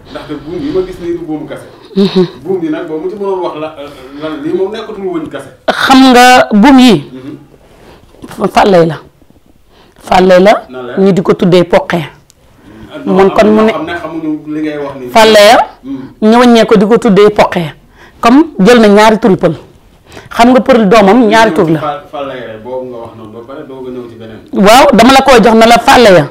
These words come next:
Speaker 1: Mhm.
Speaker 2: Dañ ko koy wooyee. Ba pare di ko wooyee poqe.
Speaker 1: Mhm.
Speaker 2: Kon muy ñaari turi pël.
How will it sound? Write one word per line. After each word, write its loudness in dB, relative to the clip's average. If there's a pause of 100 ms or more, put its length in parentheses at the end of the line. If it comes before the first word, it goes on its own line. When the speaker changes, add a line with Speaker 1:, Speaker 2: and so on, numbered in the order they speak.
(100)
Speaker 1:
Mhm. -6
Speaker 2:
Dañ 4
ko -2
koy 4
wooyee. 4 (380)
Ba 2
pare 2
di 2
ko 2
wooyee 4
poqe. -2 (720)
Speaker 1:
Mhm. -20
Speaker 2:
Kon 2
muy 4
ñaari 2
turi 0
pël. -2